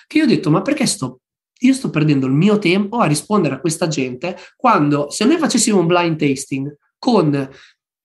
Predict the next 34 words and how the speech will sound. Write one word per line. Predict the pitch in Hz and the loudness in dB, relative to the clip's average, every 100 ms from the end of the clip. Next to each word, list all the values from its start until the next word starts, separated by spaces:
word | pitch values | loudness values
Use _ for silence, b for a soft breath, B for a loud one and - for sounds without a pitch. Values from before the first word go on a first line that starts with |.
| - | -8
chiamiamo | - 147 175 196 190 | -2 2 2 2 2
super | 190 - 233 214 196 | 0 0 0 2 -2
Tuscan | - 196 196 - 180 | 0 -2 -2 -2 0
italiani, | 156 165 160 147 131 | 2 2 2 0 0
che | 160 | -2
anche | 165 160 | -2 0
lì | 151 | 0
super, | 135 151 160 | -2 -4 -6
ah, | 160 | -6
tutti | 208 156 | -4 -2
incazzatissimi, | 165 156 160 - 160 151 - 147 143 | -2 -2 -4 -4 -2 -2 -2 -2 -2
eh, | 151 127 | -4 -10
intanto | 131 185 185 160 | -6 -2 -2 -2
però | 147 170 | 0 -2
quante | 165 156 151 | 0 -2 0
bottiglie | 156 165 165 170 | 0 0 0 0
vendono | 156 151 147 143 | 4 4 4 2
con | 139 | 0
un | 147 | 0
nome | 147 143 | 0 0
del | 139 131 | 0 -2
genere?" | 143 151 160 196 | -2 0 0 -2
Perché | 202 147 | -4 -2
bisogna | 165 214 | 0 2
anche | 233 208 | 2 2
pensare | 214 214 202 | 0 2 0
a | |
quello, | 202 208 143 | 2 2 2
capito? | 139 147 139 | 0 -4 -4
Cioè, | 170 | -4
tutti | 156 - 208 | -6 -6 -6
quanti | 240 240 | -4 0
in | 190 | 0
Italia, | 170 214 208 180 175 | 2 2 2 0 -2